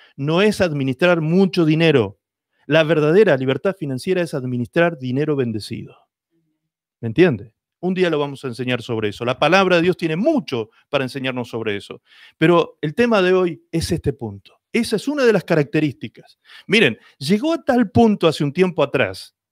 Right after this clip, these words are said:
ese tal otro. Ay, Señor, y yo atendiendo todo, tenía que ver a los predicadores que yo ni conocía, a muchos de ellos ni los había escuchado nombrar. Y me decía, "¿Y qué le parece este? ¿Qué le parece el?". En el día me llegaban diez pedidos de opinión sobre un predicador,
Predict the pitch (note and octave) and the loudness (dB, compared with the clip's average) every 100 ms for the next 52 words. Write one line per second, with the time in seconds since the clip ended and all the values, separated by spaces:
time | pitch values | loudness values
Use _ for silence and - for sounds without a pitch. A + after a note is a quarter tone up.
0 | _ _ _ C4 A3+ G3+ G3+ G3+ C#3 - | _ _ _ -6 -4 -2 0 2 0 -4
1 | - _ _ - D#4+ D4 - - F3+ G3 | -20 _ _ -6 -4 -4 -8 -8 -6 -4
2 | A3 G#3 E3+ G#3+ G#3 F#3 G#3+ A3 G3+ F#3 | -4 -2 2 2 2 0 2 2 2 2
3 | G#3 - F#3 G3+ F3+ F#3+ G#3+ - - - | 0 2 0 0 2 2 2 -2 -14 -20
4 | - - D3+ E3+ - E3+ E3+ F#3 G#3+ A3 | -20 -4 2 2 2 2 4 4 4 2
5 | G3 D3+ C#3+ B3+ C#4+ - A#3 A3 - D#4+ | 0 -4 -2 -2 -2 -2 -2 -2 -2 0
6 | D#4 F3 A#2+ F3 C#4 B3 F#3+ A#3 A3+ G#3+ | 2 2 0 -4 -2 -2 0 -2 -2 -2
7 | G#3+ G3+ F#3+ F3+ A3 G3 E3+ F3+ E3 C#3 | 0 -2 0 -2 -2 -6 -2 -2 0 2
8 | A2+ G#2+ D#3 _ _ _ _ _ _ _ | 2 2 -2 _ _ _ _ _ _ _
9 | _ - G#3 G#3+ G#3 A#3 G#3+ D#4+ E4+ C4+ | _ -2 2 4 2 0 -6 -4 -2 -2
10 | B3+ - D3 - D#3 D#4+ D#4+ C#4 G#3+ - | -2 -2 -4 -4 -8 -6 -6 -2 -4 -4
11 | F3 G#3+ G3 F3+ F#3+ G3 C#4 A3+ E3+ G3 | -8 -6 -4 -2 -2 -2 -4 -4 0 0
12 | G3 E3+ A#3 - G3+ A3+ G3 D#3 D3+ F3+ | 0 0 -4 0 0 4 4 4 2 2
13 | G#3+ G#3 D#3+ E3+ E3+ D3+ C3 B2+ A2 G2 | 2 2 0 0 0 0 0 2 2 0